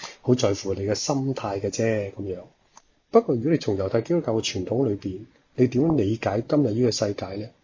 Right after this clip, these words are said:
其實就答案好簡單嘅啫噃。因為如果你信得過上主係由冇創造呢個世界，而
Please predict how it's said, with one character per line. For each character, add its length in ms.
其 140
實 200
就 320
答 120
案 160
好 80
簡 200
單 180
嘅 80
啫 100
噃。 200
因 140
為 80
如 60
果 80
你 60
信 180
得 100
過 180
上 320
主 160
係 220
由 200
冇 320
創 220
造 140
呢 100
個 80
世 220
界， 120
而 380